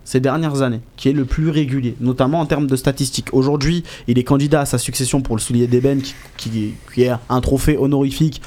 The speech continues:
pour les meilleurs joueurs d'origine africaine ou africain. Et j'ai vraiment l'impression que ces dernières années, au moins depuis trois ans, depuis qu'il est arrivé en Belgique, c'est l'Algérien le plus régulier en termes de stats. C'est quelqu'un qui cumule,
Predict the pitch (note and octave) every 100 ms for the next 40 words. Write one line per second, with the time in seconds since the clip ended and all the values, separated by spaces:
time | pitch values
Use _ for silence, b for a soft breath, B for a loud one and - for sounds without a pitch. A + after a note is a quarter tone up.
0 | B B B - D#3+ D#3+ C#3+ C3+ C#3 C3
1 | C#3+ C3 B2+ B2+ C3+ B2 D3 B2+ - B2
2 | C3 B2 A2+ A2 A2 A#2 - B3 B B
3 | B B B - E3 A#3 - - B2+ C#3
4 | B2 G3+ A3+ F#3+ F3 D3+ C3 F3 F4 -
5 | - - - - B2 G#3 A3+ D3+ C#3+ C#3
6 | C3+ B2 E3 F#3+ - D3 F3 C3+ B2 -
7 | A#2+ D#3 F#3 C3 D3+ C3+ B2+ C3+ C3 A#2+
8 | B2 D#3+ G#3+ - B B - A3 G#3+ D#3
9 | D3 D3 G3+ E3+ - D3+ C#3+ A#2+ D3 D#3
10 | C3 B2 A#2 - G2+ - B B B -
11 | C3 C3+ F3 E3+ E3 - - - F3 D#3+
12 | D3+ D#3 E3+ C3+